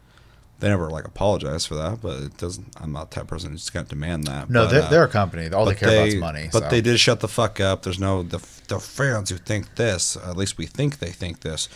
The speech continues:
Speaker 1: they should go fuck themselves. Like, there's none of that. So,
Speaker 2: Yeah.
Speaker 1: um, yeah, they're on the, it seems like they're on the right path,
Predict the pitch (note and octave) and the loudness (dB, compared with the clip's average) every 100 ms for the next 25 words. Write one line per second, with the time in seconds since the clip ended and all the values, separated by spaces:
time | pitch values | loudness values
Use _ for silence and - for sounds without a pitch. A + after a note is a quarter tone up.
0 | - - - - D3 D#3+ G#2+ F2+ E2+ C#2+ | -20 -20 -14 2 6 6 4 0 -8 -10
1 | - A2+ - E2+ D#2+ D#2+ D#2+ D2+ D2+ D#2 | -4 -6 -6 -12 -8 -6 -8 -10 -12 -12
2 | E2+ F2+ E2 C2 C2 - - - F#2+ - | -12 -10 -8 -8 -10 -10 -10 -10 -12 -16
3 | - - D#2+ F2 E2+ D2 D#2 - _ _ | -16 -14 -10 -8 -6 -6 -10 -14 _ _
4 | _ _ _ - G#2+ - A2 G#2+ F2+ G2+ | _ _ _ -2 -2 0 2 4 2 -2
5 | G2 G2+ - C#3 C3+ A#2+ G2 F2+ F#2 E2+ | -2 -2 0 2 4 4 2 -2 -2 -4
6 | C#2 C2 - - - | -6 -10 -12 -14 -18